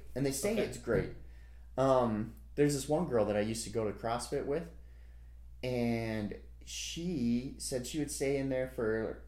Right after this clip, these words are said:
Speaker 1: like, several minutes. Like, fifteen minutes, she said she did it one time.
Speaker 2: So what is it supposed to do? Obviously, it slows down your blood flow.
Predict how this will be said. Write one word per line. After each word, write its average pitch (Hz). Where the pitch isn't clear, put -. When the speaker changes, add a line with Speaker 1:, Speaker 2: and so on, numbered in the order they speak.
Speaker 1:
like, -
several 117
minutes. -
Like, 92
fifteen 139
minutes, 101
she 82
said 76
she -
did 80
it 64
one 73
time. 69
Speaker 2:
So -
what 254
is 302
it 262
supposed 208
to 160
do? 131
Obviously, 233
it 156
slows 165
down 151
your 135
blood 117
flow. 95